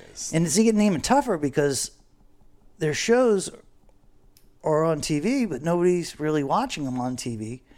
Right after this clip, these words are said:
Speaker 2: Or at least, I don't know, maybe that's just nobody. Maybe a third of the people are watching them on T V.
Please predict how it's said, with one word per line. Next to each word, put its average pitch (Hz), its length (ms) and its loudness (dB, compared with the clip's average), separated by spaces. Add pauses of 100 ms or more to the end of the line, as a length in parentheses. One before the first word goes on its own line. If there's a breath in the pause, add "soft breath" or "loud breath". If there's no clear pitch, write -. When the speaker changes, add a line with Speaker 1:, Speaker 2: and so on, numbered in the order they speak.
(300 soft breath)
Speaker 2:
Or 156 100 2
at 156 80 -2
least, 170 240 0
I 185 80 0
don't 156 140 -4
know, 123 120 -6
maybe 127 220 -6
that's 113 160 -10
just 123 140 -10
nobody. 123 440 0
Maybe 147 160 -2
a 135 60 0
third 180 300 2
of 185 60 -2
the - 60 -4
people 190 300 0
are 170 40 2
watching 165 340 0
them 175 100 -4
on 175 120 -4
T 180 180 -4
V. 196 240 -4